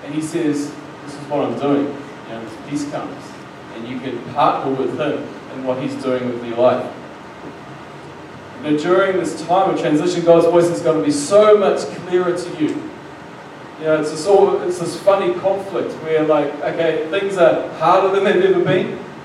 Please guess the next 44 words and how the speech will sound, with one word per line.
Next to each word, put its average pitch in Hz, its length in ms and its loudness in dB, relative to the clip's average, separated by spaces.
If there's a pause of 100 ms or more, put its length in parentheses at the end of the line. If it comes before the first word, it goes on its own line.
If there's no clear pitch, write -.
(260)
but 147 140 -4
yet 165 220 2
God 175 240 8
is 156 80 4 (160)
closer 196 460 4 (200)
than 139 100 -8
He's 143 160 -4
ever 147 180 -4
been. 131 260 -8 (520)
And 147 100 -6
that's 175 180 -2
the 160 60 -6
love 156 220 -2
of 143 140 -10
God. 160 220 0 (440)
He 156 60 -6
wants 160 180 2
to - 100 -8
walk 147 340 0
through 156 160 -2
it - 20 0
with - 120 -2
you. 156 80 -2
He 151 60 6
doesn't 185 220 0
make 143 160 -2
it - 140 -4
easy 147 420 0
because 135 380 -6
it's 131 180 -8
the - 120 -12 (120)
grinding 127 560 2
that 104 140 -8 (520)
fashions 143 540 -4
you. - 80 -14 (380)
It's, - 340 -12
it's - 60 -14
gonna 175 260 -6
be - 140 -8
rough - 440 2
when - 120 -12
He's - 180 -12
changing 151 240 -10
you. - 220 -14